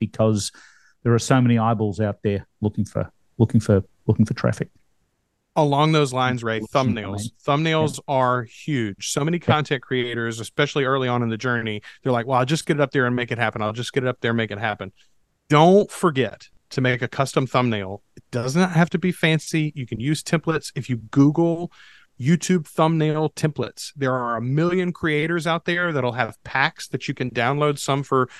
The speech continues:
Speaker 2: a few bucks and some for absolutely free.
Speaker 1: Yep.
Speaker 2: But, uh, you can also go to Canva,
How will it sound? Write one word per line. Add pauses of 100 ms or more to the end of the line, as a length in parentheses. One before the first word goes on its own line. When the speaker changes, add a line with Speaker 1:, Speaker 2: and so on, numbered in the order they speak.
(140)
Speaker 2:
a
few
bucks
and
some
for
absolutely
free. (300)
Speaker 1:
Yep.
Speaker 2:
But,
uh,
you
can
also (100)
go
to
Canva,